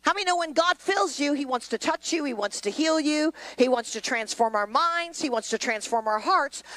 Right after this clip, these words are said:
but then he wants to fur-, f-, fully furnish and equip us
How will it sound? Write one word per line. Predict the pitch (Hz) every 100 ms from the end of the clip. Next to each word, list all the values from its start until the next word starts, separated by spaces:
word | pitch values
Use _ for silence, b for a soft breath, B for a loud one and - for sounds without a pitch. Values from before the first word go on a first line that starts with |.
| B
but | 294
then | 370
he | 392 339
wants | 349 339
to | - 320
fur-, | - - 381 392 -
f-, | - - - 240
fully | - 349 403 392 381 -
furnish | - - 381 381 381 - - 320 320
and | 330
equip | 330 - 403 -
us | 226 220